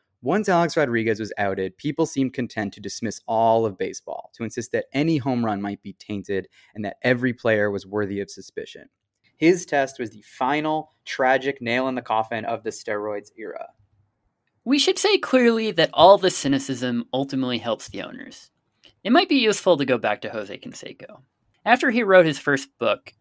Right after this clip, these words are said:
Speaker 2: Tony La Russa, who had managed him in Oakland with McGwire, announced that Canseco's allegations against McGwire must be false.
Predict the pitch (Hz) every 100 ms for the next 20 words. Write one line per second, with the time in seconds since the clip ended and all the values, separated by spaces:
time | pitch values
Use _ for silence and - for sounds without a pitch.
0 | - 185 208 202 143 139 135 - 104 104
1 | - _ 143 135 135 135 160 165 147 -
2 | 135 120 117 127 123 123 127 - 104 101
3 | 95 110 104 107 98 107 104 98 95 -
4 | _ _ _ _ _ - 165 214 233 -
5 | 190 185 - 185 180 147 127 131 120 117
6 | - 113 107 107 101 - 110 107 104 104
7 | 104 - - - - - - _